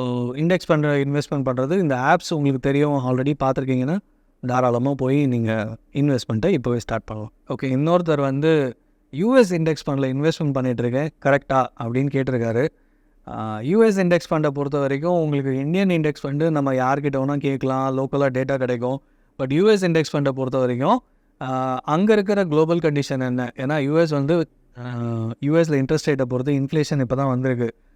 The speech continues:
And அவங்க நாற்பது வருஷம் கழிச்சு இன்ஃப்ளேஷன் வந்த பிறகு, இன்ஃப்ளேஷன் எப்படி கண்ட்ரோல் பண்றதுன்னு தெரியாம நாலு வருஷமா முழிச்சிட்டு இருக்காங்கன்னு சொல்லலாம். So, இப்படி இருக்கிற ஒரு கண்டிஷன்ல,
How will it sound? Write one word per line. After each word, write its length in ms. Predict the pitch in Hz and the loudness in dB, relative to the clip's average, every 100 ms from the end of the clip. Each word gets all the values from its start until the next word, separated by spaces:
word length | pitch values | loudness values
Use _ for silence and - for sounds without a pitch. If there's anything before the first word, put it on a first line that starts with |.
| _ - | _ -10
And 240 | 123 135 | -4 -2
அவங்க 260 | 131 123 123 | 0 0 0
நாற்பது 500 | 120 135 185 196 165 | 0 2 2 2 2
வருஷம் 220 | 156 208 | 2 2
கழிச்சு 320 | 165 165 160 | 0 0 -2
இன்ஃப்ளேஷன் 280 | 151 170 160 | 0 0 0
வந்த 180 | 147 135 | -2 -2
பிறகு, 240 | 131 147 | -2 0
இன்ஃப்ளேஷன் 440 | 151 143 175 - 147 | 0 0 -2 0 -2
எப்படி 220 | 131 151 | 0 -2
கண்ட்ரோல் 340 | 139 131 147 143 | -2 -2 -2 -2
பண்றதுன்னு 300 | 131 131 131 | -2 -2 -2
தெரியாம 360 | 123 123 123 | 0 0 0
நாலு 440 | 185 131 143 175 160 | 0 0 2 2 2
வருஷமா 140 | - | 0
முழிச்சிட்டு 500 | 156 160 139 139 143 | -2 -2 -4 -4 -4
இருக்காங்கன்னு 360 | 135 127 120 127 | -2 -2 -2 -4
சொல்லலாம். 320 | 131 117 120 _ _ _ | -4 -4 -6 _ _ _
So, 160 | - 143 | -6 0
இப்படி 340 | 135 143 226 | 0 0 2
இருக்கிற 580 | 220 196 185 202 190 156 | 2 2 2 4 4 4
ஒரு 140 | 139 135 | 0 -2
கண்டிஷன்ல, 640 | 135 147 147 131 120 139 | -4 -4 -2 -4 -2 -2